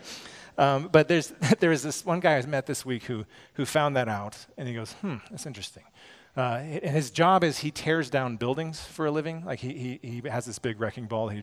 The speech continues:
brings buildings down. He said a few weeks ago he got hired to tear down an old church 'cause they were gonna, uh, re-, uh, level it, and then they were gonna build a bigger church in its place. And he was all ready to, to have the wrecking ball go. And he got a call from the, the pastor and some of the board members saying,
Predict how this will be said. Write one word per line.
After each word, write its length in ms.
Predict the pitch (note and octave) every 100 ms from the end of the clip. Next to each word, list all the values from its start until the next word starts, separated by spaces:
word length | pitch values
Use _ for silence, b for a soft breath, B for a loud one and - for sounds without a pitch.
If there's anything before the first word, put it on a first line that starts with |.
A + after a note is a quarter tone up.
| -
brings 320 | B2+ A#2 A2+
buildings 320 | G2 A2+ A#2 G2+
down. 240 | G#2 G#2+
He 80 | G2+
said 220 | - A2 B B B
a 20 | -
few 140 | D3
weeks 220 | D#3 -
ago 120 | -
he 140 | C3+ C3
got 160 | C#3
hired 340 | A#2 C3+ C3 C3
to 140 | B2
tear 340 | A2 - C#3+ D3+
down 240 | B2+ B2+
an 80 | A#2
old 220 | B2 A#2
church 400 | - F#3+ G3+ - B B B
'cause 120 | A#2+
they 80 | B2+
were 80 | B2+
gonna, 180 | B2
uh, 260 | A2+ C3+ G#2
re-, 320 | G#2+ B2 - A#2+
uh, 160 | G#2+ G#2 _ G#2+
level 340 | C#3+ D#3 E3 D#3
it, 140 | D3
and 100 | C3+
then 60 | B2
they 80 |
were 40 | A#2
gonna 140 | A2+
build 200 | A2+ B2
a 60 | A2+
bigger 260 | C3+ C3
church 360 | B2+ - A#2+ -
in 140 | -
its 120 | A2+ -
place. 340 | - G2+ -
And 60 | A2+
he 40 |
was 100 | A2+
all 140 | D#3+
ready 220 | D#3 D3+ D3+
to, 200 | C3+ G#2+
to 200 | - A2+
have 180 | A2 C#3+
the 80 |
wrecking 300 | B2 C3 C#3
ball 220 | B2 B2 A#2+
go. 260 | A#2+ G#2+ - B B B
And 240 | - B2+ A#2+
he 80 | C3+
got 160 | C#3+
a 40 | C3
call 400 | - D3+ D3 C#3+
from 340 | - C#3+ B2
the, 240 | A2 A2 -
the 120 | B2+
pastor 440 | - D#3+ - -
and 80 | C#3
some 140 | - C#3+
of 60 |
the 60 | A#2
board 240 | B2+ C3
members 300 | A#2+ A2+ A2
saying, 400 | - C#3+ B2 A2+